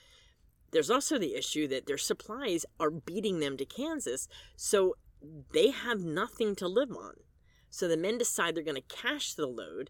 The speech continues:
and they're gonna make the long walk to Fort Atkinson unhindered by the weight of these bales. And here's another lesson for greenhorns. A cache is where you dig a hole,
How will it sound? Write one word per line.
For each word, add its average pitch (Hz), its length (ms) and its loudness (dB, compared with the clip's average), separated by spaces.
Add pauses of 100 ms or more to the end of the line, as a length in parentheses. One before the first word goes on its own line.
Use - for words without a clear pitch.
(340)
and 131 140 -10
they're 139 80 -4
gonna 147 180 -2
make 151 280 -2
the 139 100 -2
long 180 440 2
walk 131 260 0
to 131 80 -10
Fort - 340 -4
Atkinson 139 800 -4
unhindered 139 580 -2
by 110 160 -8
the 113 100 -12
weight 139 320 2
of 113 160 -6
these 104 220 -16
bales. - 540 -4 (800)
And 151 100 -6
here's 147 220 4
another 190 340 2
lesson 139 320 0
for - 140 -8
greenhorns. 117 720 -10 (800)
A 139 40 -8
cache 220 680 -6
is 180 220 2
where 131 320 0
you 131 180 -4
dig 143 260 2
a 240 60 2
hole, 131 400 -4